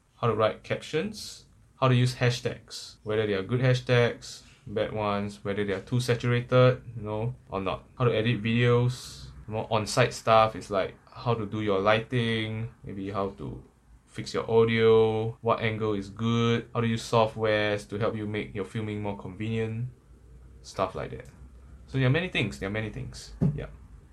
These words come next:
These technical skills are not as useless as they seem to some of you guys. In fact,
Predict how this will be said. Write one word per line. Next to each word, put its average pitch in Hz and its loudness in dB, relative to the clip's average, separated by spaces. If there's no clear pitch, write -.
These 139 -2
technical 151 4
skills 147 2
are 107 2
not 110 2
as 101 -6
useless 127 -4
as 113 -8
they 110 -8
seem 127 -4
to 113 -6
some 117 -2
of 104 -2
you 104 -4
guys. 104 -4
In 113 -2
fact, - -2